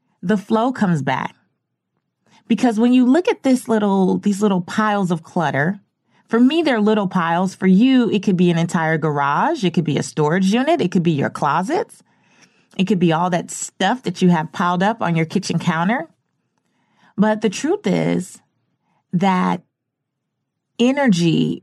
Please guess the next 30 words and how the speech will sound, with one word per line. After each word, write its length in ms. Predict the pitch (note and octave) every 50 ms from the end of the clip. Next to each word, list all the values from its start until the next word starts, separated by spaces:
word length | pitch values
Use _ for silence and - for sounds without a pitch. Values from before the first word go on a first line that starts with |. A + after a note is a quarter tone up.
| _ -
and 220 | G3+ G3+ F#3+ G3
creativity 840 | - A3+ G#3+ G3+ F#3 F3+ F3+ - - G#3+ G#3+ G3+ G3+ F3+ F3+ E3+ E3
gets 300 | C#3+ - F#3+ F3+ - -
stuck. 680 | - - - - - - _ F3 D#3 D#3 D#3+ - - _ _ _ _ _ _ _ _
There's 280 | - F#3 G#3 G#3 F#3 -
things 300 | - B3 B3 B3+ G3+ G#3
that 180 | G3 F3+ E3
get 140 | F#3+ F#3 F3
stuck. 480 | - - - - - F#3+ F3 F3 E3+ -
There's 200 | F#3 F#3 F3 G#3
no 160 | G#3+ A3 G3
flow, 460 | F#3 - - G3 G3 F3 D#3 D3 -
and 240 | - F3+ F3+ F#3+ G#3
money 320 | A#3 C4+ D4+ D4+ B3+ F#3
is 160 | E3 D#3+ -
currency. 760 | - - - - F#3 F3+ E3+ D#3+ D#3+ - - - - F3+ F3+ - _ _ _ _ _ _ _ - _
So 160 | - - A3 -
every 240 | - B3+ D4 E4 D#4
time 240 | - B3 B3+ C4 B3
you 100 | A#3+ G3+
feel 240 | - - A#3+ A#3+ B3
yourself 500 | A3+ A3+ F#3+ - - F#3+ F3+ F3+ F3+ -
being 240 | F#3 F#3+ F3+ F3
stuck, 320 | E3 - - A3+ A#3 A#3 -
you 100 | A3 G3
gotta 240 | G#3 G3 F#3+ F#3 E3+
go, 340 | F#3 F3 F3 F3 F3 F3 _ _ _ _ _ _ _ _
"Where's 300 | F#3+ G#3+ B3+ D#4 F4 -
the 120 | - C4
clutter?" 520 | C4 - - G3 E3+ - - - E3+ -